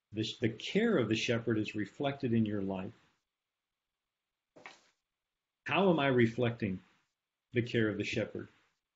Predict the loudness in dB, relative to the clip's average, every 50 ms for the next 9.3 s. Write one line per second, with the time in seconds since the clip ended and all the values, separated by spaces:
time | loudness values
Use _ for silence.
0 | _ _ -8 -4 -4 0 2 2 2 2 2 0 -2 -4 -6 -12 _ _ _ _
1 | _ _ _ _ _ _ _ _ _ _ _ _ _ _ _ _ _ _ _ _
2 | _ -4 0 0 2 2 2 0 0 -2 -6 -2 0 0 0 0 0 0 0 0
3 | 0 0 0 -2 -2 0 2 4 4 6 6 4 4 2 2 0 -2 -2 -4 -8
4 | -12 -14 _ _ _ _ _ _ _ _ _ 2 2 2 4 4 4 4 4 4
5 | 2 0 -2 -2 -2 -2 -2 -2 -4 -8 _ _ _ -6 -2 -2 0 0 0 0
6 | 0 -2 -2 -4 -8 _ _ _ _ _ _ -8 -8 -8 -4 -2 -2 -2 -2 -2
7 | -2 -2 0 2 4 4 4 4 2 2 0 0 -2 -4 -6 -8 -6 -6 -6 -4
8 | -4 -4 -4 -4 -6 -8 -10 -10 -10 -6 -4 -4 -4 -2 -4 -4 -4 -6 -6 -6
9 | -8 -10 -12 -12 -16